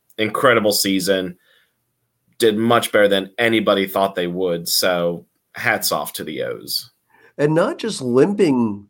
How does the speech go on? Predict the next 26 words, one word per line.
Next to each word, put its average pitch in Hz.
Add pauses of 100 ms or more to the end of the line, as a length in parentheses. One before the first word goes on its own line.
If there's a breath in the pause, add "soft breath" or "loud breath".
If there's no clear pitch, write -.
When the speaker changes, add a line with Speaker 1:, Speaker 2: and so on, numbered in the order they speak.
Speaker 2:
to 131
a 104
five 110
hundred 107
record. 101
They're 170
significantly 143
over 113
five 101
hundred 104
right 69
now. 69
They 95
got 107
a -
five 101
sixteen 98
winning 101
percentage. 78
That 95
just - (100)
phenomenal 92
turnaround 80
for 76
the 76
Orioles. 71